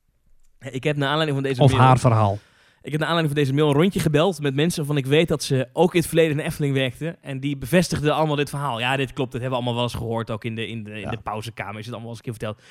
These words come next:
Speaker 1: Dus die zei, en die zeiden allemaal dezelfde details. Dus daarom, en dat, dat Willem-Alexander er niet bij was en wel Maxima en, en de kinderen. Dus, eh, d-, daarom geloof ik dit verhaal wel. Maar ze zijn dus ooit daadwerkelijk in Vogelrok geweest. Dus als jij ergens een keer straks na twintig mei in Vogelrok zit, halverwege de trein,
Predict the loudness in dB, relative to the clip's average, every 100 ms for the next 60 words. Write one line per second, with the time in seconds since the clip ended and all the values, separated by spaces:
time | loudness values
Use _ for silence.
0 | _ -8 -4 -2 0 0 0 2 4 2
1 | 2 0 2 2 2 0 0 -2 -4 -6
2 | -6 0 2 2 0 0 0 0 0 -4
3 | -6 -6 -4 -4 -2 0 0 0 -2 -4
4 | -8 -8 -10 -20 -4 0 2 0 0 -4
5 | -2 -4 -8 -12 -12 -12 -12 -14 -12 -14
6 | -16 -18 _ _ -8 -4 -4 -4 -12 -4
7 | 2 2 2 2 2 2 -4 -8 -8 -10
8 | -10 -6 -4 -2 -2 -2 0 0 0 0
9 | -2 -2 -4 0 2 2 0 -2 -8 -8
10 | -10 -12 -10 -6 -4 -4 -8 _ _ _
11 | -6 -4 -4 -4 -4 -6 -8 _ _ _
12 | -4 -2 -2 0 -2 -2 -4 -4 -4 -4
13 | 0 2 4 4 0 -2 -6 -2 0 2
14 | 2 -2 -2 -2 0 2 0